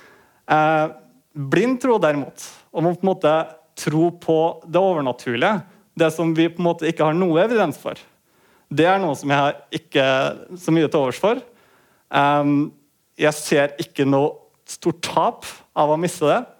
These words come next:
På den annen side så kan jeg se at det kan være et stort tap for andre. Og av den grunn så,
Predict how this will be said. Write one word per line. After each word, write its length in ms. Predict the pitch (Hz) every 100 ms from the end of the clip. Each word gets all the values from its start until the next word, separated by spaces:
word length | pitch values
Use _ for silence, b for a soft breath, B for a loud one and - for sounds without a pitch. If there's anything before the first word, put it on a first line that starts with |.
| b b b b
På 140 | -
den 80 | 214
annen 100 | 190
side 140 | 175 170
så 80 | 180
kan 160 | 196
jeg 80 | 202
se 240 | - 151 151
at 240 | 160 165 -
det 140 | 151 151
kan 140 | 170 156
være 160 | 143
et 60 | 160
stort 320 | 156 - - -
tap 320 | 139 131 -
for 100 | - 185
andre. 380 | 196 139 127 240 - _ b b b b b b b
Og 80 | 160
av 160 | 175 175
den 180 | 156 160
grunn 220 | 185 247 190
så, 240 | - 180